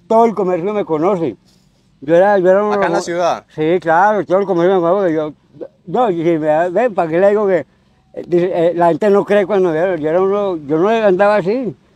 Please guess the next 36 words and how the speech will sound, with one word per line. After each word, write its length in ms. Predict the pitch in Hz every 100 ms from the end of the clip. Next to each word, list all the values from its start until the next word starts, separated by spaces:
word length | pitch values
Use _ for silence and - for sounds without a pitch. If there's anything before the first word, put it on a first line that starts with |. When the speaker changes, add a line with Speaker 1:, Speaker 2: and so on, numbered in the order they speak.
| _ _ _
Speaker 1:
Yo, 280 | 139 160 170
yo 160 | 151 156
vestía 380 | 180 170 180
bien. 540 | 165 143 170 190 185 147 _ _ _ _ _
Y, 120 | - 156 175 180
y 60 | 139
yo 120 | 160
era 160 | 175
uno, 220 | 190 202 175
yo 180 | 160
ganaba 320 | 165 202 208 208
premios 320 | 202 202 196
en 80 | 160
ventas, 340 | 196 208 160
yo 80 | 147
para 200 | - 208
vender 280 | 175 156 185
lo 180 | 202 190
que 140 | 160
sea. 260 | 143 240 180
Yo 140 | 147
le 120 | 202 247
vendo 260 | 240 240 247
la 120 | 185
cabeza 280 | 170 202 214
de 60 |
gallinazo, 540 | 196 156 147 160 175 185
pues, 180 | 202
pa' 120 | 180 196
un 100 | 185
llavero. 380 | 185 190 120 101 _ _ - -
Speaker 2:
<laughs> 500 | 208 - 196 190 - _ _
Y 80 | 113
no 180 | 127 131
crea, 400 | 160 180 185 151
uno 500 | 147 175 190 196